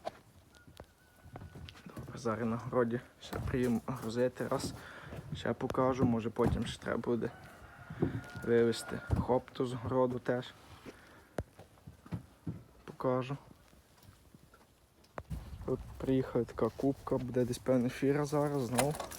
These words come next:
Коникам дав трошки бураченки би їли. Постоять, а то сінуді трохи.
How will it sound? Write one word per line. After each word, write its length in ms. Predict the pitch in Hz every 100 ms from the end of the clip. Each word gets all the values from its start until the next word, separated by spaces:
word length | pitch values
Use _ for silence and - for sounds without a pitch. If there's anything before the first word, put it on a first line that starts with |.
| - - - - - - - - - -
Коникам 460 | 117 123 - 123
дав 160 | 123 123
трошки 380 | - 123 - 120
бураченки 760 | 120 113 110 - - 143 - 143
би 160 | 139 - - -
їли. 480 | 143 147 147 147 156 - - - - - - - - - - - -
Постоять, 1300 | 120 120 - - - - - - 123 131 147 - -
а 180 | -
то 120 | 127 120 - - - - - - - - -
сінуді 540 | - 127 143 143 -
трохи. 500 | - - 135 131 135